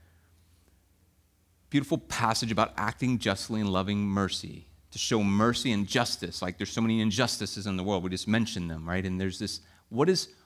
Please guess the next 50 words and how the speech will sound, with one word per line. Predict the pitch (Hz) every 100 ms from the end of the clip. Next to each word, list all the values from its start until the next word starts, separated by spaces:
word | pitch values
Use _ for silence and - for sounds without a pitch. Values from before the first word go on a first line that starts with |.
| _
what | 156 180
is | 160
God | 135 131 120
calling | - 147 196 165
us | 92 -
to? | - 87 - _ _ _ _ _ _ -
Isn't | 190 233
this | 240 214
what | 190
this | 170
whole | - 170 170
conversation | 160 156 151 156 147 147
about | 131
doing | 127 123
things | 123 110
that |
matter | 101 104 104
is | 101
about? | 147 104 - -
It's | 139 139
about | 143 139 104
getting | 143 165
to | 160 143
this | 143 - -
end | 139
of | 147
this, | 127 -
to |
saying, | - 117 107 117 -
"Who | - 190
has | 214 -
God | 156 120
really | 123 135 123
called | - 123 120
me | 107 101
to | 87
be?" | 85 82 - - - _ _ _ _ _ _ _ _ _ _ -
I'm | 156
supposed | 156 160 143
to | -
act | 110 101
justly | 135 135 117 92
in |
this | 85 -
world. | 85
I'm | 92
supposed | 95 139 131
to | 113
love | 104 98
mercy. | 101 120 - -